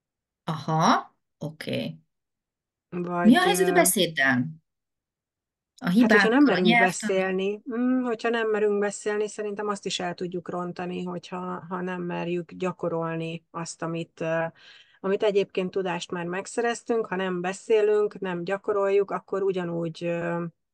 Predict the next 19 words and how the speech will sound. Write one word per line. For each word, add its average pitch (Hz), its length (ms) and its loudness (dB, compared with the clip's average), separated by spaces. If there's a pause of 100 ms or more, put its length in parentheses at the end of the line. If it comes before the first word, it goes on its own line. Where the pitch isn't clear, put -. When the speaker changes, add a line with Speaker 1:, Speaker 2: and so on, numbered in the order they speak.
(1000)
Speaker 2:
akkor 190 280 -6
ugyanúgy 160 340 -4
csak - 380 -10 (240)
állunk 160 420 -6
egy 156 180 -8
helybe, 165 340 -6
vagy 165 180 -6
nem 170 180 -4
tudunk 160 320 -8
tovább 160 340 -4
fejlődni. 170 880 -6 (380)
Speaker 1:
Mhm, 180 320 0 (400)
mhm. 175 260 4 (380)
Én 220 200 8
például 302 440 6
itt - 420 -2
biztos, 226 400 0
hogy 180 100 -2
elrontottam 160 1120 -2